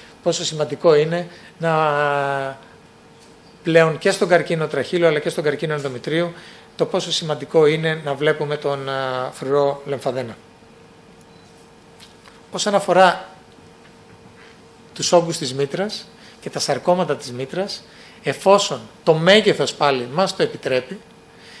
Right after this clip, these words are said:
και εφόσον προχωράμε σε μια ολική ιστερεκτομία που θα γίνει κολπικά και όχι με morcellation, τότε βλέπουμε ότι και το recurrence free survival και το overall survival, ε,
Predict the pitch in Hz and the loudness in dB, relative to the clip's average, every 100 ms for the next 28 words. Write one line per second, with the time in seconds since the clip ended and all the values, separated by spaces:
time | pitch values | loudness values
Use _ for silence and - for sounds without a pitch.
0 | - - 151 - 196 196 170 165 151 151 | -8 2 2 2 0 0 -4 -4 -2 0
1 | 165 156 - 139 165 147 120 - - 185 | 0 0 -6 -4 -2 -2 -4 -18 -4 -2
2 | 190 160 - 180 127 - - 202 - 180 | 0 -2 -4 -4 -4 -10 -10 -8 -4 -2
3 | 156 - 143 160 160 151 135 165 147 151 | -2 -2 -4 -4 -4 -4 -2 -4 -2 -2
4 | 135 131 - 143 - - - - - 160 | -4 -6 -4 -6 -6 -20 -20 -20 -4 4
5 | 165 185 180 151 135 120 - 117 123 - | 4 4 0 -6 -6 -6 -6 -4 -4 -6
6 | 180 220 - - - - - 196 190 196 | -10 -12 -20 -20 -20 -20 0 4 4 4
7 | 220 214 - - - - 143 160 175 190 | -2 -4 -18 -20 -20 -16 -2 4 4 4
8 | 196 208 185 175 180 143 160 156 135 - | -4 -6 -4 -6 -6 -4 0 0 0 -2
9 | 151 151 185 196 175 - 190 180 156 151 | -8 -2 2 4 2 -4 -4 -4 -4 2
10 | 160 135 113 110 - - - - 202 202 | 4 2 -2 -12 -20 -20 -20 0 2 4
11 | 175 170 151 151 120 147 160 190 220 - | 4 4 2 -2 0 2 2 0 -2 -8
12 | - - - - - - - - - 156 | -20 -20 -20 -20 -20 -20 -20 -18 -8 -4
13 | 151 147 | -2 -4